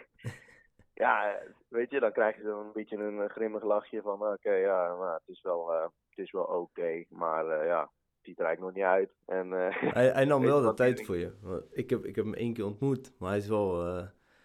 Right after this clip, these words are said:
Speaker 2: is wel een, een, een, een echte oude, eh, zeg maar, oude
Speaker 1: Ja.
Speaker 2: rot, zeg maar. Hij, hij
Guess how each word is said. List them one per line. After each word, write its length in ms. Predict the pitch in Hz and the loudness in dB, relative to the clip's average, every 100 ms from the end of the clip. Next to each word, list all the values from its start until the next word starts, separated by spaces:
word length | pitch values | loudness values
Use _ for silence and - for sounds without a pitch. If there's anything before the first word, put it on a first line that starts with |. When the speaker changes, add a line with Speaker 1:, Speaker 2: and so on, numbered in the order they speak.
| _ _ | _ _
Speaker 2:
is 80 | - | -8
wel 360 | 98 101 101 64 | -2 -2 -2 -4
een, 140 | 113 | -2
een, 460 | 117 113 - - 101 | 0 0 -4 -8 -8
een, 200 | - - - - _ | -8 -10 -14 -16 _
een 140 | - | -8
echte 360 | - 135 - - | -4 -4 -2 2
oude, 720 | 147 143 139 135 135 131 131 - | 4 6 6 8 8 6 2 -4
eh, 100 | 123 - | -12 -10
zeg 260 | 135 139 | -6 -2
maar, 180 | 131 131 | 2 2
oude 240 | 135 139 135 151 | 4 6 8 8
Speaker 1:
Ja. 40 | 147 | 4
Speaker 2:
rot, 140 | - | 4
zeg 140 | 113 | -2
maar. 180 | 107 98 | 0 0
Hij, 120 | 98 | 0
hij 140 | 107 | 0